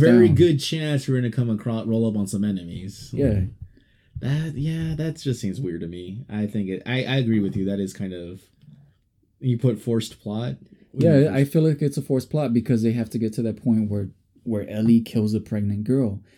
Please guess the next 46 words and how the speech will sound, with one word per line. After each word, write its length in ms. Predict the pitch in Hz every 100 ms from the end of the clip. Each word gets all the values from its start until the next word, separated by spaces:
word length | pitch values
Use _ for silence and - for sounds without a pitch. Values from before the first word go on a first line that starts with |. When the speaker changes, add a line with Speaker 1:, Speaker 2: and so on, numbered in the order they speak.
| -
Speaker 1:
Oh, 160 | 131 131
you 100 | 123
have 80 | 117
to 60 | 117
Speaker 2:
And 60 |
Speaker 1:
build 220 | 123 120
up 140 | 113 107
some 160 | 113
kind 180 | 104 107
of 100 | 90
bond. 280 | 92 90 87
I, 160 | 95 92 - -
Speaker 2:
Yeah. 400 | 220 147 101 95 -
Speaker 1:
I 100 | 117
get 240 | 90 -
you. 140 | - 110
Speaker 2:
And 300 | 117 117 113
a 80 | 113
reason 360 | 113 120 120 107
why 180 | 104
Ellie 200 | 98 110
has 200 | 107 101
P 160 | - 117
T 160 | 113 107
S 140 | 98
D 260 | - 107 104
and 140 | 104
all 100 | 101
this. 320 | 98 95 - _ _ _ _
But 440 | 120 107 98 95 _ _ _ _ _ -
I, 80 | 104
it 240 | 98 98 101
just 260 | 123 135
feels 300 | - 120 139
too 240 | - 139 131
forced 480 | - 170 202 120 -
'cause 220 | 123 107
that 180 | 131 127
lady 320 | 123 127 120
shouldn't 400 | - 127 120 110
be 180 | 113 113
out 240 | 123 120
there 160 | 107 113
to 240 | - -
begin 380 | 113 110 117 123
with. 220 | 101 -